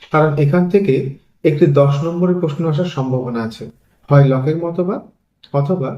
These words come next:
দেকার্তের মতবাদটি। কেমন? পরের প্রশ্ন, সরল বস্তুবাদ এবং প্রতিরূপী বস্তুবাদের মধ্যে পার্থক্য লেখো। এই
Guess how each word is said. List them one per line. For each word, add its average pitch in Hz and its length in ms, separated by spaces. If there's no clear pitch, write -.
দেকার্তের 143 480
মতবাদটি। 110 500
কেমন? 156 240
পরের 143 260
প্রশ্ন, 131 280
সরল 156 400
বস্তুবাদ 185 520
এবং 135 160
প্রতিরূপী 175 580
বস্তুবাদের 170 600
মধ্যে 143 220
পার্থক্য 139 400
লেখো। 107 260
এই 175 80